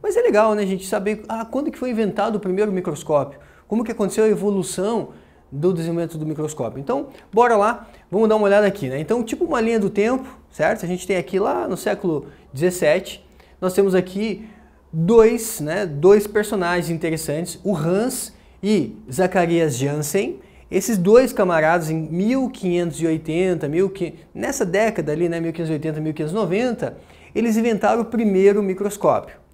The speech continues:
certo? Primeiro microscópio, você vai falar assim, "Caraca, mil quinhentos e oitenta, o cara já inventou um microscópio, os caras são fera." Só um detalhe,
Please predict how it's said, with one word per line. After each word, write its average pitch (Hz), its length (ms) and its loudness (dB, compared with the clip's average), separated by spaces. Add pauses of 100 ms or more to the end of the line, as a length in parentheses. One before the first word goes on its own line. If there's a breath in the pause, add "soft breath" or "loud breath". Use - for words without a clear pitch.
certo? 175 420 -2 (260 loud breath)
Primeiro 262 320 4
microscópio, 196 560 0
você - 60 -6
vai 170 160 -2
falar 151 220 -10
assim, 147 160 -12
"Caraca, 214 760 -4 (540 loud breath)
mil 233 220 0
quinhentos 220 300 0
e 220 40 2
oitenta, 220 520 0
o - 20 -4
cara 220 240 2
já 214 80 2
inventou 214 340 2
um 214 40 -2
microscópio, 214 800 -2 (260 loud breath)
os - 80 -20
caras 185 240 -4
são 226 140 -4
fera." 202 580 0 (300 loud breath)
Só - 160 -6
um - 20 -4
detalhe, 160 560 -2